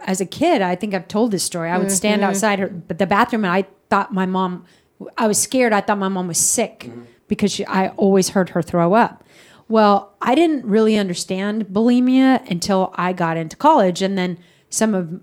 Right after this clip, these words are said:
Speaker 1: my friends
Speaker 2: Yeah.
Speaker 1: and roommates were bulimic. So then it had a name and it had, "Oh, this is an eating disorder. This is a problem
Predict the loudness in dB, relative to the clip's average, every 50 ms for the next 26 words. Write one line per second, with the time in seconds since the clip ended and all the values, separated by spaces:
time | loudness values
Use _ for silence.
0 | _ -8 -4 -2 0 0 0 -2 -2 0 0 2 2 2 2 2 2 2 4 4
1 | 4 4 4 4 2 0 0 -2 -4 -4 -4 -2 -4 -6 -6 -8 -8 -4 0 2
2 | 2 2 2 2 2 2 2 2 0 -2 -4 -6 -6 -4 -2 -2 -2 -2 -2 0
3 | 2 2 4 4 4 4 2 2 2 0 -2 -4 -6 -4 -4 -4 -4 -4 -10 -20
4 | _ _ _ _ _ _ 2 4 4 4 4 2 2 2 2 0 -2 -2 -4 -8
5 | -10 -10 _ 0 2 2 2 2 0 -2 -2 -6 -6 -6 -4 -4 -4 -2 -2 -2
6 | 0 0 -2 -2 -2 -2 -4 -4 -6 -8 -6 -2 2 4 6 6 6 4 2 0
7 | -2 -2 -2 -4 -6